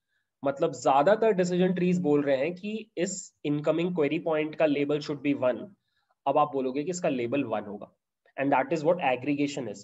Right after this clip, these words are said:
Aggregation का मतलब most frequent या most common जो बात है, वो आप मान लेते हो, like democracy, ठीक है? अगर ये regression problem होता, तो आप क्या करते? आप फिर से query point को सभी को देते,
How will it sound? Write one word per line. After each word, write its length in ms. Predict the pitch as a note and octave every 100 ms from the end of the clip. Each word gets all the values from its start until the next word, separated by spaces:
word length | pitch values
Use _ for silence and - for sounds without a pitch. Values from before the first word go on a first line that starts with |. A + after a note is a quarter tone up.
| -
Aggregation 560 | B2+ C#3+ D#3+ E3 F#3 F3
का 100 | E3+
मतलब 520 | D3 A3 B3+ B2+ C3
most 360 | D3 A3 - - _ _ _ E3
frequent 500 | E3+ F3 F#3+ C4+ -
या 140 | C#3+ D3
most 320 | C#3+ F3 G3+
common 360 | - D3 C#3+ F3+
जो 220 | F3 F3+
बात 320 | B2+ B2+ D3
है, 220 | D3+ F3+ - _ _ -
वो 120 | D3+
आप 120 | D#3+ C#3+
मान 240 | A#2+ A#2
लेते 220 | A2+ A2
हो, 60 | A2+
like 260 | C3+ F3+ - _
democracy, 640 | B2+ B2+ C3+ C3 A2+ A2 A#2 _ _ -
ठीक 140 | C#3
है? 200 | G#3+ - - - - D3+
अगर 240 | E3 G#3+
ये 120 | A#3
regression 500 | E3 D3 F3+ G3 B3+
problem 300 | A#3 G#3 G#3
होता, 480 | G3 D3 B2+ - _ _ _ -
तो 100 | G3+
आप 160 | G#3+
क्या 160 | A3+ A3
करते? 320 | G#3+ G3+ B3 - _ _ _ -
आप 400 | E3+ G3+ G#3 -
फिर 120 | G3+ F#3
से 220 | - B3+
query 320 | A#3+ E3+ G#3
point 360 | G#3 F3+ D#3+ -
को 300 | E3+ F3+ - _ _ -
सभी 300 | - D#3 F3+
को 140 | G3+
देते, 320 | E3 A#2+ -